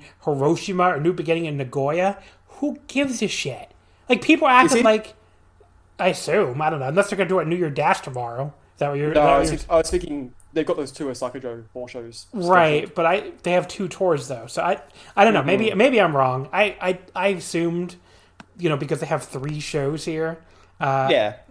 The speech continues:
Speaker 1: you know, that they have to have a title defense on one of those three, when, especially
Speaker 2: Mm-hmm.
Speaker 1: when they, they don't have that many belts. I mean,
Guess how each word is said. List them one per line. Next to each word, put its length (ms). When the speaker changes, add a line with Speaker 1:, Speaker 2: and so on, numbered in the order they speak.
Speaker 1:
you 100
know, 180
that 220
they 160
have 280
to 60
have 140
a 60
title 220
defense 260
on 180
one 100
of 80
those 220
three, 380
when, 100
especially 260
Speaker 2:
Mm-hmm. 100
Speaker 1:
when 120
they, 60
they 60
don't 120
have 140
that 140
many 160
belts. 340
I 60
mean, 240